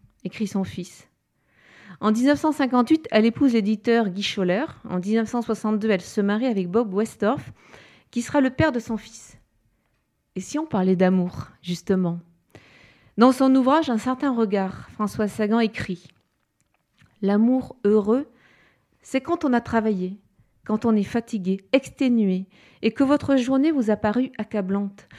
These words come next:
de rentrer chez soi et de voir quelqu'un qui a un tel regard sur vous qu'on a envie de lui raconter sa journée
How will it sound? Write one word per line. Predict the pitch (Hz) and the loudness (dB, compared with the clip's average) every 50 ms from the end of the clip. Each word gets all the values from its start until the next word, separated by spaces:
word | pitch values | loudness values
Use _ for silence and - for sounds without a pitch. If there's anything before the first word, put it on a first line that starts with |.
| - - - | -20 -16 -4
de | 185 220 | 0 2
rentrer | 233 262 302 302 - - 311 | 2 2 2 0 -2 -4 -6
chez | 269 - - 247 | -4 -4 -4 -6
soi | 220 - - 202 196 196 190 - - - - - | -6 -6 -4 -2 -2 -2 -2 -4 -12 -20 -6 -2
et | 220 240 | 0 2
de | 220 262 | 2 4
voir | 262 320 311 311 - | 4 4 2 2 2
quelqu'un | - 285 254 262 - - 240 240 254 | 0 0 0 0 -2 -4 -4 -2 -4
qui | 247 - - 247 | -4 -6 -4 -2
a | 240 | -2
un | 240 | -2
tel | 226 - - 294 294 302 294 277 | -4 -4 0 0 2 2 2 0
regard | 220 220 220 208 220 220 220 220 - | 0 0 0 0 0 -2 -2 -4 -10
sur | - - - 220 208 | -12 -8 -6 -4 -4
vous | 196 190 202 240 277 - - - - - - _ _ - | -4 -2 -2 -2 -4 -4 -6 -12 -20 -20 -20 _ _ 0
qu'on | - 277 269 277 | 4 6 6 8
a | 277 | 6
envie | 277 294 339 359 | 6 6 6 6
de | 339 254 | 6 6
lui | 226 233 | 6 6
raconter | 214 208 202 - 226 220 - 269 | 4 4 2 0 -2 -2 -2 -2
sa | - - 233 226 | -2 0 0 0
journée | 208 226 226 220 214 208 202 208 | 2 2 2 2 2 0 0 -2